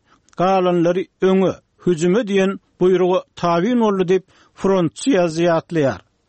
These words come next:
Bolşewikleriň alyp bilmejek galalary ýok diýýärler. Emma nemsler gow garym gazyp, garymlaryň we bukularyň giden ulgamyny öretdiler. Barda Ali bilseň, al göreýin. Biziň eskerlerimizi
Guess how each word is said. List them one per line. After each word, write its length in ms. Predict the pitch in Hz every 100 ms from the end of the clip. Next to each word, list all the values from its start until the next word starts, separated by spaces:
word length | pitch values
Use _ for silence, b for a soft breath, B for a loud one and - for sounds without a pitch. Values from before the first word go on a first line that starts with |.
| _
Bolşewikleriň 800 | 190 202 - 208 202 - 202 233 -
alyp 300 | 185 262 -
bilmejek 460 | 262 233 208 185 214 - b -
galalary 600 | 180 190 190 185 190 190 -
ýok 280 | 170 196 196 -
diýýärler. 500 | 185 180 170 156 - - b b
Emma 380 | 214 262 247 233 -
nemsler 600 | 196 254 208 202 214 208 b b
gow 240 | 240 254 202
garym 360 | 196 196 240
gazyp, 260 | 226 214 196 b b -
garymlaryň 580 | 185 208 202 190 208 226
we 120 | 220 -
bukularyň 640 | 190 196 208 190 196 180 170 165
giden 300 | 180 220 262
ulgamyny 640 | 208 226 196 196 196 208
öretdiler. 540 | 202 190 - - 143 95 _ _ b b
Barda 480 | 165 240 240 226 220 _
Ali 200 | 175 220
bilseň, 480 | 254 214 - 208 196 -
al 140 | 196 202
göreýin. 440 | 196 180 151 95 - _ b b
Biziň 200 | 175 220 262
eskerlerimizi 800 | 262 - 226 214 208 196 190 208